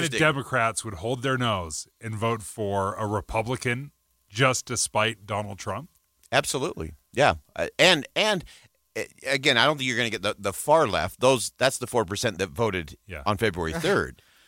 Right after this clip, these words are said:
Speaker 1: But the vast majority of those Democrats in South Carolina are center left,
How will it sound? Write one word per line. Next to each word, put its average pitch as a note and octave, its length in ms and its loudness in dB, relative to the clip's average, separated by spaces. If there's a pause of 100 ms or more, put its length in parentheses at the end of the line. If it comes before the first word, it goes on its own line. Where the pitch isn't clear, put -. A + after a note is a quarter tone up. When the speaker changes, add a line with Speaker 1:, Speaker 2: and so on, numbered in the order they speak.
(460)
Speaker 1:
But C3 140 -4
the C3 60 -4
vast F3 280 0
majority B2+ 480 -2
of F#2 120 -2
those F#2 180 -2
Democrats F2+ 440 -2
in F2 80 -6
South G#2 280 0
Carolina F#2+ 600 0 (180)
are F#2+ 120 2
center C#3 420 0
left, - 440 -12